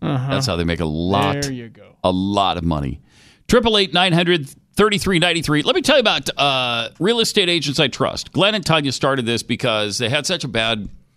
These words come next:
Speaker 2: experience in Connecticut trying to sell their home. They had a, a realtor that they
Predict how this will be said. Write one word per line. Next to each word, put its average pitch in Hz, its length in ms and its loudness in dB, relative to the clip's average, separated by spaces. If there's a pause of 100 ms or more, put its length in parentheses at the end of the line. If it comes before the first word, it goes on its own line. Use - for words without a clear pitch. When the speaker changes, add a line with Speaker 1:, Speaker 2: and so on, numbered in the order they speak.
(300)
Speaker 2:
experience 131 880 -2
in 104 220 0
Connecticut 110 500 -2
trying 101 220 0
to - 40 -4
sell 104 200 0
their 80 140 -4
home. 110 440 0
They 85 100 -4
had 85 380 -2 (220)
a, 87 180 -2
a 85 40 -4
realtor 147 580 -2
that 92 200 -2
they 87 300 0